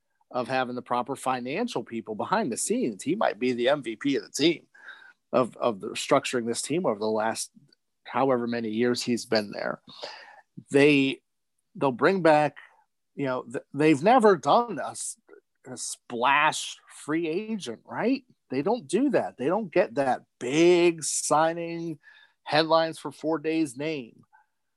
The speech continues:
They get the pieces that they need to fit in the whole team puzzle. That's what you do to build someone that's gonna be in contention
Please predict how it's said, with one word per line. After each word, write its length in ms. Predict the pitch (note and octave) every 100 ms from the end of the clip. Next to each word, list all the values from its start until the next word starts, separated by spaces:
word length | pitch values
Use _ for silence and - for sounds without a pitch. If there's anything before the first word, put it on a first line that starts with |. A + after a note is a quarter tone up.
| _ _ -
They 140 | C#3
get 280 | C3+ D3 -
the 80 | D3
pieces 560 | - F3+ F3 C#3 B2
that 220 | A#2+ A#2+ -
they 220 | A#2+ A#2+
need 500 | B2 C3+ A2+ G#2 G#2+
to 100 | A#2
fit 320 | - C3 B2+
in 120 | B2 A2+
the 100 | G2+
whole 760 | G#2+ - E3 D#3+ C3+ B2+ C#3 -
team 560 | - D3 C3+ B2+ B2+ B2+ _ -
puzzle. 520 | - D3 C3 A#2+ - _ _ _ _ _ _ _ -
That's 480 | G2 A2+ C#3+ - -
what 200 | A#2 A2+
you 80 |
do 480 | G#2+ F3+ A#2 A2 C3+ -
to 100 | -
build 360 | A#2 C3+ B2+ C#3
someone 320 | D#3 B2 B2+
that's 140 | C3+ -
gonna 220 | B2+ A#2
be 200 | A#2 A#2+
in 220 | A#2+ A2+
contention 720 | - A2+ - F#3 F3 -